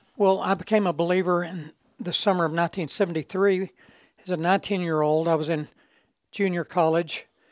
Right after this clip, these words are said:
<clears throat> and the next year I went to the Rocky Mountains of Colorado with the, uh, Home Mission Board of the Southern Baptist Convention, and, uh, <clears throat>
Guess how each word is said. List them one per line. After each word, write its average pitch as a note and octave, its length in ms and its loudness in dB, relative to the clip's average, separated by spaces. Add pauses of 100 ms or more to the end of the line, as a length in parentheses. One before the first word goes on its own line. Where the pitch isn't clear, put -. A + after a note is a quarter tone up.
(140)
<clears throat> - 300 -18
and G#3+ 400 0
the F3 40 0
next E3+ 360 -2
year F3 540 2
I E3+ 180 0
went D#3+ 280 -4
to F3+ 100 -8
the D3+ 80 -6
Rocky D#3+ 320 0
Mountains D#3 400 -8
of D3 80 -12
Colorado D#3 720 2 (760)
with E3+ 160 -4
the, D#3 260 -4
uh, D3+ 180 -4 (120)
Home G3 240 2
Mission F3+ 340 -2
Board D#3 200 4
of D3 80 -8
the C#3+ 40 -12
Southern D#3 300 -4
Baptist D#3 320 -4
Convention, D3+ 540 -10 (880)
and, E3 400 -4
uh, D#3 260 -2 (340)
<clears throat> - 60 0